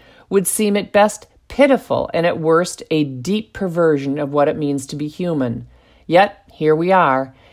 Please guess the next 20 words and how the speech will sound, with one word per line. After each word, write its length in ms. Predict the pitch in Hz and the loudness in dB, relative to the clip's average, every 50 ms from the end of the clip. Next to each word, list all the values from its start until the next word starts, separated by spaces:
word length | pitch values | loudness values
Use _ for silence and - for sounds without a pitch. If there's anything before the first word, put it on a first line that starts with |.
| _ - | _ -6
and 120 | - 160 160 | -4 -2 0
we 120 | 160 156 | 0 0
should 280 | 151 - - 175 156 147 | -2 -2 0 0 0 0
not 440 | 156 156 165 180 190 208 214 - - | 0 0 2 4 4 4 4 2 0
underestimate 880 | 185 170 160 160 151 147 143 139 139 131 - - 147 139 135 139 - - | -2 -2 -2 0 0 0 2 0 0 -2 -4 -8 -6 -4 -4 -4 -4 -6
the 60 | 151 | -8
power 720 | 147 - - - 202 202 202 190 151 127 127 131 135 - - _ - | -8 -8 -4 2 4 4 4 4 4 2 0 -2 -4 -6 -12 _ -6
of 180 | - 165 151 | -6 -2 0
what 160 | 147 139 135 | 2 2 2
it 120 | 147 143 - | 0 -2 -8
signifies." 960 | - - - 185 170 160 151 143 - - 127 120 - - - - - - - _ _ _ _ _ | -6 -4 -4 -4 -2 -2 -4 -4 0 0 0 0 0 -2 -6 -10 -12 -14 -18 _ _ _ _ _
End 300 | - 147 135 127 123 120 | 0 0 0 0 0 -4
quote. 400 | - - 139 120 110 - - _ _ _ _ _ _ _ _ _ _ _ _ _ _ _ _ _ - | -6 -4 -2 -2 -2 -4 -6 _ _ _ _ _ _ _ _ _ _ _ _ _ _ _ _ _ -20
Clearly, 760 | - - - 233 240 247 247 226 180 151 131 123 127 131 131 _ _ _ _ _ - | -12 -2 2 4 4 4 4 2 2 2 0 -2 -2 -4 -6 _ _ _ _ _ 0
Erdman's 580 | 185 190 190 185 170 156 143 135 127 131 131 - | 2 2 4 2 0 0 0 0 0 0 -2 -2
has 160 | 151 143 139 | -2 -2 0
been 200 | 143 147 143 151 | 0 0 0 0
hoodwinked. 680 | 147 156 165 160 151 135 127 120 110 - - - - - _ _ _ _ _ _ _ _ _ _ _ _ _ _ _ _ _ _ _ _ _ - | 2 4 4 4 4 2 0 -2 -2 -4 -8 -14 -20 -20 _ _ _ _ _ _ _ _ _ _ _ _ _ _ _ _ _ _ _ _ _ -8
Trueman 420 | - - 170 160 156 160 170 170 | -4 0 0 2 2 0 -2 -2
continued, 640 | - 175 170 - 208 214 214 208 170 131 120 123 | -2 -4 0 2 2 2 2 2 -2 -2 -6 -8